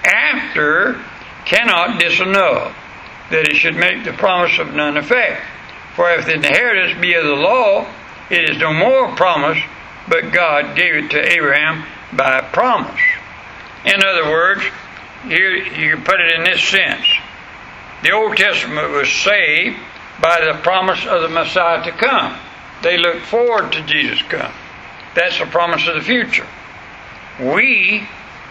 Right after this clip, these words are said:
accept Christ by faith looking backward to the cross as a promise that Jesus did come.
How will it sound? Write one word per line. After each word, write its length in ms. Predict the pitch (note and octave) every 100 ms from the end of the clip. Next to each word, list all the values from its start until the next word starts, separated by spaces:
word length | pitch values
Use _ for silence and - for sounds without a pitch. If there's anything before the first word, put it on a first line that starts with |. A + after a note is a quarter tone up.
| - - - - - - - - -
accept 500 | E3+ E3+ G3+ G#3 -
Christ 460 | F#3 G3 G3+ - F#3+
by 220 | F3+ E3+ E3
faith 300 | G3 G3 A3
looking 380 | G#3 G#3+ B3
backward 500 | A3+ C4 - - - -
to 80 |
the 100 | C3+
cross 320 | B2 D#3 C3 - - - - - - - - -
as 140 | F3+
a 160 | F3+ -
promise 420 | B3+ A3 G3 -
that 180 | G3 F#3+
Jesus 320 | G3 G3+ A3
did 340 | A3 C4+ G#3 -
come. 320 | D#3+ G#2+